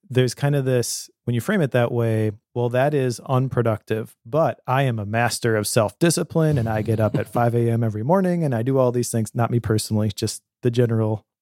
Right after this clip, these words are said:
Speaker 2: Yeah.
Speaker 1: uh, you know, and, and if I do these things, then I have mastered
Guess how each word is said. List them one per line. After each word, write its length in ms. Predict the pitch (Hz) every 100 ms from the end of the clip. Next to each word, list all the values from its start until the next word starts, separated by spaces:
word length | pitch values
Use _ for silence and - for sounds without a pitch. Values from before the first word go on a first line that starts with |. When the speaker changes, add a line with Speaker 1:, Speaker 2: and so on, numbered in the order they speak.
| - -
Speaker 2:
Yeah. 240 | 110 101 101 -
Speaker 1:
uh, 280 | 117 98 98 -
you 100 | 123
know, 80 | 110
and, 240 | - 123 - _ _
and 60 | 135
if 80 | 120
I 80 | 123
do 180 | 147
these 240 | 240 185 -
things, 420 | 131 117 113 107 - _ _
then 160 | 120 117
I 480 | - 139 160 143 123
have 240 | 113 107 90
mastered 720 | 107 127 131 - 107 98 101